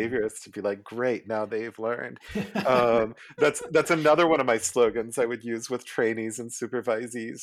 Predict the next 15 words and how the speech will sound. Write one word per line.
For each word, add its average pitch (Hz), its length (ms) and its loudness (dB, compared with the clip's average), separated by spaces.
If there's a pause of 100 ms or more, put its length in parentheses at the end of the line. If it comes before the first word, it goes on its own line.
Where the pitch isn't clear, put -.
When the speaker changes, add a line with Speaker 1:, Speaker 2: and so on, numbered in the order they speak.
Speaker 1:
which 123 240 -8
is, 113 480 0
um, 113 480 -2 (840)
"They 120 380 -2
are 160 160 -2
not 117 340 -4
the 117 80 -4
ones 104 400 -6
learning 101 280 -6
to 107 100 -18
be 98 140 -12
psychologists. - 1160 -8
You 107 480 -6
Speaker 2:
Mm-hmm. - 100 -4
Speaker 1:
are." 92 240 -10